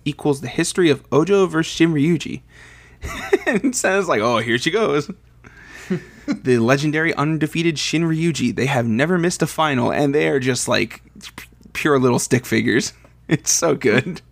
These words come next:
Like, the, the coach has just, like, these, these nose hairs and s-, for a mustache. It's great.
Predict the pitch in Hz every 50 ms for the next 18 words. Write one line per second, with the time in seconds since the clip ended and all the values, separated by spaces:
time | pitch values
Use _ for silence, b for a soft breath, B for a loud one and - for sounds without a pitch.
0 | _ _ _ B B B B B 160 143 B 247 151 147 143 135 - 151 165 165
1 | 143 - 170 - - 170 147 151 - - 156 135 - 160 147 - 151 139 135 143
2 | 143 143 135 123 143 139 131 123 - 78 110 131 127 127 127 131 127 143 135 135
3 | 135 135 135 - - - - - - - - - 143 135 127 135 131 123 - 131
4 | 127 139 139 143 - - - 151 - - - - 101 107 - -